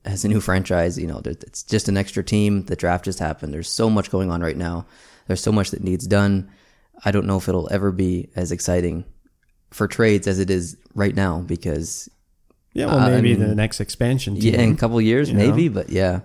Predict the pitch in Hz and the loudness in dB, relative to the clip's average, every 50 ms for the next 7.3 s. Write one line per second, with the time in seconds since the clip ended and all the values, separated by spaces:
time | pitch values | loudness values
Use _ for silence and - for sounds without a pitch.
0 | - _ - 113 110 107 113 127 131 131 123 113 120 113 - - - 127 123 123 | -10 _ -4 -2 0 0 2 2 2 0 0 0 0 -2 -2 -2 0 0 2 2
1 | 117 117 117 117 110 110 107 101 104 110 113 113 113 110 110 107 113 120 127 123 | 2 2 2 2 2 2 0 0 0 0 2 2 2 2 0 0 0 2 2 2
2 | 120 - - 101 104 107 104 110 107 107 104 98 - - - 117 120 120 - 117 | 2 0 -2 -4 -2 -2 -2 -2 -2 -2 -4 -4 -4 -2 0 2 2 0 0 -2
3 | 107 - - 117 110 101 - 117 107 101 98 107 123 139 143 131 113 110 98 - | -4 -2 0 0 0 0 0 0 0 0 0 2 2 2 2 2 0 -2 -2 -4
4 | 117 110 107 113 107 107 107 110 110 113 113 113 107 98 - - 120 113 110 101 | -4 -2 -2 -2 -2 -2 -2 -2 -2 0 0 -2 -2 -4 -4 -4 -4 -2 -2 -2
5 | 98 117 113 107 107 107 110 120 127 120 110 - - 104 107 113 113 110 107 101 | 0 0 2 2 2 2 2 2 2 0 0 -2 -2 0 0 2 2 2 0 0
6 | 101 107 104 101 98 95 - - - 175 160 113 98 101 92 98 90 85 87 - | 2 0 0 0 -2 -4 -2 0 2 2 2 2 0 0 -2 -2 -2 -2 0 -2
7 | - 104 104 101 104 - | 0 0 0 0 -2 -4